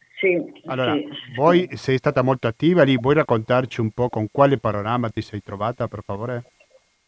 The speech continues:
Speaker 1: Sì, allora, eh, beh, intanto sono appunto rientrata da pochi giorni e devo dire con molte difficoltà perché, eh, come sappiamo, insomma, in tutto il mondo ancora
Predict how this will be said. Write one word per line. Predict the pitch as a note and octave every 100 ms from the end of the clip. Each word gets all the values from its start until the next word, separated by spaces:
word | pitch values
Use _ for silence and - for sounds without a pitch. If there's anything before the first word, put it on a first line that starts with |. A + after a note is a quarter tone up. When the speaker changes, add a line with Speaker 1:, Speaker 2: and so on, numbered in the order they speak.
| _ _ _ - - - -
Speaker 1:
Sì, | F3+ C#3+ C3
allora, | E3 D#3+ D3+ D3 C#3 B2+
eh, | - C3+ C#3 C3+
beh, | D3 B2
intanto | A#2+ E3 G3+ G3 F3+
sono | F3+ D#3 D3 C#3+ C#3 C3+ C3
appunto | C3 - D#3 D3+
rientrata | C#3+ C#3 C3+ D3 D3 C#3+
da | C3+
pochi | - C3+ D3 C3+
giorni | D#3+ F#3+ G3+ F3 D#3+ C#3+ - - - - - -
e | D3 D3+ C#3+ C#3+ C3+ C3+
devo | C#3 C3+
dire | C#3+ E3
con | - D3+
molte | D#3+ E3 E3
difficoltà | D3+ C#3+ D#3 C3+ D3 C#3 D3+ D#3
perché, | D#3 C#3+ - C3+ C3 B2 B2 A#2+ A2+
eh, | A2+ A#2 A#2 A2+ A2
come | - A#2+ A#2
sappiamo, | A#2+ - C3+ C#3
insomma, | C3 - C#3 C3+
in | B2+
tutto | - C#3+ -
il | C3+ C3+
mondo | C#3+ D3 C#3+ C3 B2
ancora | B2 A#2 - C#3 C3+ C3